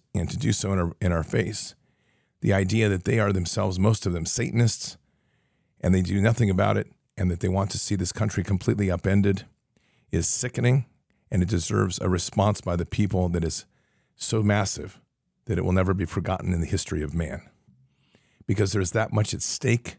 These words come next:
and there's that much being stolen from us. In a country that was designed to be a country, a model country under God for this entire nation and world to witness. So it's time that Americans start to realize the magnitude of what we're dealing with.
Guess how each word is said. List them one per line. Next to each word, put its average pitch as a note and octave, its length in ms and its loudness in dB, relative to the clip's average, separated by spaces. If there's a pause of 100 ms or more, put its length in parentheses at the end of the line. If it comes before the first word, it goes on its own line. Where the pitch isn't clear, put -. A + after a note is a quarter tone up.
and F#2+ 120 -2
there's F2 140 -4
that G#2+ 160 0
much F2+ 200 -2
being F2 180 0
stolen E2+ 440 0
from D2 220 -6
us. - 240 -12 (920)
In F2 120 2
a - 40 0
country A2 300 2
that E2+ 140 0
was D#2+ 120 -4
designed G2+ 480 0
to F#2+ 100 -4
be F2+ 200 2
a - 100 -4
country, - 360 0
a F2 60 2
model G#2 340 4
country F2+ 360 -2
under G#2+ 220 2
God E2+ 460 -2 (580)
for - 140 -2
this E2+ 160 0
entire F2+ 280 0
nation F#2+ 360 0
and E2 100 0
world D#2+ 160 -2
to E2 80 -6
witness. - 460 -8 (920)
So G2 120 4
it's F#2+ 140 2
time - 260 -4
that C3 140 2
Americans A2 420 4
start G2 160 0
to F#2 100 0
realize F#2 340 2
the E2+ 80 0
magnitude F2+ 520 0
of E2 80 -2
what E2+ 100 -4
we're F2 100 -2
dealing D#2+ 280 0
with. - 220 -12